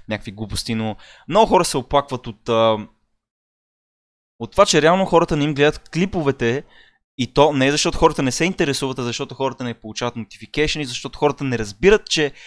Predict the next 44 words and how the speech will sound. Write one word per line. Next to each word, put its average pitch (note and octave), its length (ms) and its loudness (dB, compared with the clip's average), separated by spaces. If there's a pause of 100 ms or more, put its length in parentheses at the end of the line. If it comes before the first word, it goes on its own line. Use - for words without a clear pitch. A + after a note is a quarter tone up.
(140)
си - 160 -8
качил C#3 320 -2
нов C3+ 220 0
клип, B2+ 200 -8
което B2+ 260 0
мисля, D3+ 240 -4
че C3+ 140 -2
е A2 40 -2
глупаво. A#2+ 600 0 (640)
И C3 600 0
в A#2 100 -6
този D#3 160 8
клип D3 140 2
ще - 100 -2
ви B2+ 60 2
покажа A#2+ 320 2
как A#2+ 180 0
да A2 80 -2
го G#2 200 -8
правите A#2+ 380 2
това A2+ 260 0
и A2+ 60 2
ако G#2+ 240 -8
следите D#3+ 340 -2
някой C#3+ 500 0
ваш C3+ 260 2
любим B2+ 260 0
ютубър, B2 320 0
можете A2+ 380 0
да, G2+ 300 -4 (320)
да G#2+ 140 0
го G2+ 80 -8
следите A2 280 -6
така A2 180 -4 (180)
повече, C3 420 4
а A2+ 40 -4
не A2+ 280 -2 (160)
колкото A#2+ 320 -8
YouTube, A#2 420 -6
а, G#2+ 380 -4
реши G#2+ 220 -8
да A2 80 -4
ви G#2 100 -8
даде. G#2 320 -2